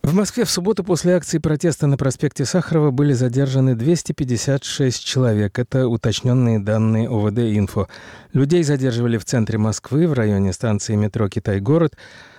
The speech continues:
Сотрудники правоохранительных органов перекрыли подступы к администрации президента России на Старой площади. По всей России в субботу, по уточнённым данным, были задержаны триста пятьдесят два человека, в том числе семьдесят девять в Санкт-Петербурге,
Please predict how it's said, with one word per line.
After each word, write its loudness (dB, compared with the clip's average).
Сотрудники -2
правоохранительных 0
органов 0
перекрыли 0
подступы -6
к -8
администрации 0
президента -2
России -2
на 2
Старой -2
площади. 0
По 0
всей 0
России -2
в -6
субботу, -2
по -8
уточнённым 0
данным, 2
были 0
задержаны 0
триста 0
пятьдесят -2
два 0
человека, 0
в -4
том 2
числе 0
семьдесят 0
девять 2
в -14
Санкт-Петербурге, 0